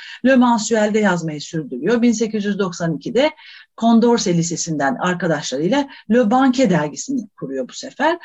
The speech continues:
On üç Nisan'da, e, e, ressam Madeleine Lemer'in evinde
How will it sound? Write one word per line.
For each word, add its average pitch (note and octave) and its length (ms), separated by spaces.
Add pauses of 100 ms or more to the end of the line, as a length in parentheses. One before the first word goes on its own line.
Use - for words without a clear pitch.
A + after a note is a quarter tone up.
(440)
On D#4 200
üç C#4 200
Nisan'da, G#3 760
e, G#3+ 80
e, F#3 260 (1160)
ressam A#3 440
Madeleine A3+ 480
Lemer'in E3+ 320
evinde F3+ 600